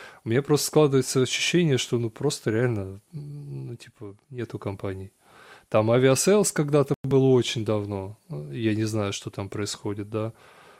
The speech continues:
Там, ну, и прочие разные ребята были. Ну, просто обычно стендов пять —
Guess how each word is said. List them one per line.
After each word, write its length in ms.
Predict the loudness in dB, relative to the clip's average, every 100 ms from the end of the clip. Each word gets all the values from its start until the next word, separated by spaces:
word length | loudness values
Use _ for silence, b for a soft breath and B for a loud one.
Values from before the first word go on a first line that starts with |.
| b -4
Там, 640 | -2 -2 -8 -12 -12 -6
ну, 140 | -2
и 80 | -2
прочие 440 | 0 0 0 0 2
разные 320 | 2 0 -2
ребята 320 | -2 -4 -4
были. 400 | -2 0 0 -2
Ну, 180 | -4 -4
просто 360 | _ 0 0 0
обычно 560 | -2 0 0 0 -2 -4
стендов 500 | -6 -2 0 -2 -4 0
пять — 320 | 2 0